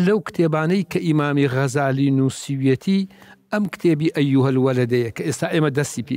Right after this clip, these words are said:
یەکەین. ئەم کتێبی ئەیوهەل وەلەدە کە ئیمامی غەزالی نووسیویەتی. ئیمامی غەزالی کە ئەم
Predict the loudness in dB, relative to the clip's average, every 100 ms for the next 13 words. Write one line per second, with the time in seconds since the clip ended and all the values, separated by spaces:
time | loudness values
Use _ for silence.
0 | -8 -10 -20 _ _ _ _ _ _ _
1 | _ _ _ -4 -4 -4 0 2 2 -2
2 | 0 2 2 2 2 2 2 0 0 -2
3 | -2 -10 _ _ _ _ -8 -4 0 2
4 | 2 2 2 2 0 -2 -2 0 0 2
5 | 4 2 0 0 0 -2 -6 -18 _ _
6 | _ _ _ _ _ _ _ _ _ -2
7 | 0 2 2 2 0 0 0 0 -2 -4
8 | -2 -2